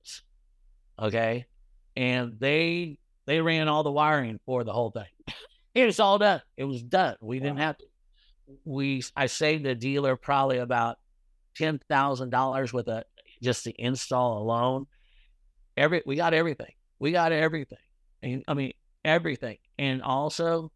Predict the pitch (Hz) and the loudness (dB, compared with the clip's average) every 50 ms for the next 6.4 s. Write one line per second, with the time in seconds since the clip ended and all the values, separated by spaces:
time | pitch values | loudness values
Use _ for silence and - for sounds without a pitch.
0 | - 123 120 123 123 127 135 139 143 143 - - 135 127 131 127 127 123 120 123 | -10 -6 -4 -2 -2 0 0 0 0 -2 -4 -4 -4 -2 -2 -2 -2 -2 0 2
1 | 127 135 127 - 131 123 - - 123 120 107 - - 123 123 127 123 123 120 117 | 2 2 2 2 -2 -4 -2 -2 -4 -4 -4 -4 -4 -2 0 0 0 0 0 -2
2 | 113 - - 123 113 110 107 - - 113 117 113 113 110 110 117 120 117 - - | -4 -4 -4 -4 -4 -4 -6 -6 -4 -4 -2 -2 -2 -2 -4 -4 -6 -6 -8 -10
3 | - - - - - _ _ _ _ _ _ _ _ _ _ _ _ _ _ - | -12 -14 -16 -16 -20 _ _ _ _ _ _ _ _ _ _ _ _ _ _ -2
4 | - 175 190 - - - - 160 147 151 147 127 - - 160 175 170 - 156 156 | 0 0 0 0 -2 -4 -4 -4 -2 -2 -4 -4 0 2 2 2 2 2 2 0
5 | 165 160 151 151 156 151 - 151 139 131 - - 131 127 139 151 156 - - 143 | 2 2 0 0 0 -2 -2 -2 -4 -4 -2 -4 -2 -2 -2 -2 -4 -6 -6 -8
6 | 127 123 - 110 123 120 - - | -8 -8 -8 -6 -6 -6 -6 -10